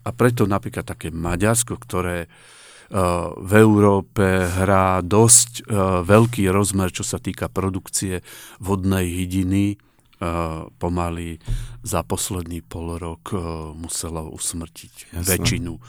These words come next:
Speaker 1: väčšinu takto chovaných zvierat. Takže, e, má to výhody aj nevýhody, ale, e,
Speaker 2: Mhm.
Speaker 1: jednoducho ten princíp zabránenia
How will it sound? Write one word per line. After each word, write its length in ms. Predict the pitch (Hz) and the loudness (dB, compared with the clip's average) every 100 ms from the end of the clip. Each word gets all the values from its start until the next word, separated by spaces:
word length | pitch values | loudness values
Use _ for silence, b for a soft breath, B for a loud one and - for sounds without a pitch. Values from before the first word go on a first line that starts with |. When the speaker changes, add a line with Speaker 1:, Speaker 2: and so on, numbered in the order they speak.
| B B | B B
Speaker 1:
väčšinu 400 | 92 - 80 82 | -10 -8 -10 -10
takto 380 | - 85 - 87 | -10 -12 -10 -10
chovaných 560 | - 85 82 82 80 85 | -6 -6 -6 -8 -10 -12
zvierat. 540 | 80 87 87 92 78 | -10 -6 -4 -2 -4
Takže, 380 | - 85 80 87 | -8 -12 -10 -10
e, 60 | - B B B B B - 95 | -10 B B B B B 0 2
má 260 | 98 110 | 6 6
to 200 | 120 110 | 8 4
výhody 580 | 92 98 98 107 101 107 | 4 4 6 6 8 6
aj 160 | 92 90 | 6 0
nevýhody, 640 | 87 92 90 92 87 92 | -4 -4 -2 -4 -4 -4
ale, 540 | 85 85 87 87 82 - B B | -4 -4 -4 -6 -10 -16 B B
e, 80 | 113 | -2
Speaker 2:
Mhm. 300 | 110 117 120 | 2 2 2
Speaker 1:
jednoducho 540 | 113 113 107 98 - 101 | 2 2 2 -2 -4 -4
ten 220 | 92 95 | -4 -2
princíp 720 | - 120 127 - 98 85 - - - - - - | 4 6 6 4 0 -4 -12 -20 -20 -20 -20 -6
zabránenia 1200 | 95 107 110 113 104 95 87 85 87 85 80 | 2 4 6 6 6 4 -2 -6 -8 -10 -10